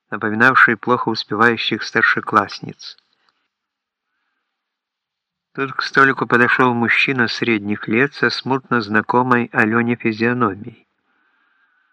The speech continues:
С наигранным оживлением он приветствовал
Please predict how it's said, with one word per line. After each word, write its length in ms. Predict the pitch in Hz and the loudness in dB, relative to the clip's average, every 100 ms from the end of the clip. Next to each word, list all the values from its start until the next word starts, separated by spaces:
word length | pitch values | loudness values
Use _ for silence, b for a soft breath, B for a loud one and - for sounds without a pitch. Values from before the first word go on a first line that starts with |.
| _ | _
С 160 | - - | -20 -8
наигранным 600 | 110 113 107 110 107 104 | -4 -4 -2 -2 0 0
оживлением 760 | 110 110 101 98 123 147 143 143 b b b b | 2 2 0 0 0 0 -4 -6 b b b b
он 160 | 117 104 | -4 -4
приветствовал 760 | 110 101 113 - - 110 104 | -4 0 0 0 -2 -2 -2